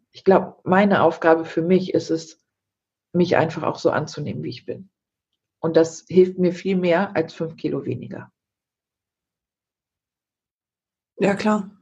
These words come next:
Speaker 2: Also, was wäre anders mit fünf Kilo weniger?
Speaker 1: Ja.
Speaker 2: Für die Selbstakzeptanz.
Speaker 1: Für die Selbstakzeptanz wahrscheinlich nichts.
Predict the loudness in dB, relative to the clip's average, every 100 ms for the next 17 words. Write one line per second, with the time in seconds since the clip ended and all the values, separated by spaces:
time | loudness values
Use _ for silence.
0 | -2 4 4 2 -10 _ _ _ -2 -2
1 | 6 6 6 4 6 6 4 -2 -14 _
2 | -2 2 0 0 4 4 4 2 2 0
3 | -4 -18 _ _ _ _ _ _ _ _
4 | _ _ _ _ _ -12 -10 -10 -16 _
5 | 2 4 4 4 -2 -4 -8 -4 -4 -4
6 | -10 _ _ _ _ _ _ _ 2 4
7 | 6 4 2 -2 0 -2 0 -2 -2 -8
8 | 0 0 2 0 0 -2 -6 -8 -16